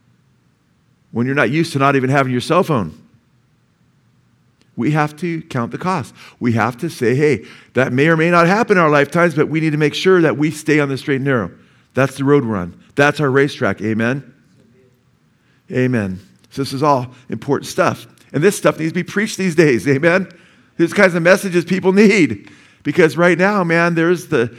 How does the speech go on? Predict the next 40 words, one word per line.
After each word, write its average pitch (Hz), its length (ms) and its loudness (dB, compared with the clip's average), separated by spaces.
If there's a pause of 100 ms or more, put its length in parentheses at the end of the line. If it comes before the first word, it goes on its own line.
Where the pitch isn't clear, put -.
(140)
woke 156 300 4
crowd, 170 460 2
and 139 120 -2
there's 143 260 0
the 120 240 -4 (540)
left, 143 600 0
and 117 120 -6
there's 113 300 -2
the, 104 400 -8
you 120 80 -2
know, 110 160 -2
this 104 180 -8
whole 143 220 -2
group 151 380 0
that's, 113 320 -2 (320)
con-, 123 320 -6
and, 110 160 -4 (120)
and 110 360 -4
all 117 140 0
of 127 40 -4
a - 40 -14
sudden 139 280 -2
we 190 220 2
are 123 100 4
racist 165 560 0
because 156 400 -2 (360)
we 139 160 4
believe 156 360 2
that 139 180 2
a 113 60 2
man 123 240 0
is 160 120 -4
a 147 40 -6
man 151 220 0
and 185 100 0
a 135 60 0
woman 165 200 0
is 175 80 -2
a 185 60 2
woman. 175 480 -2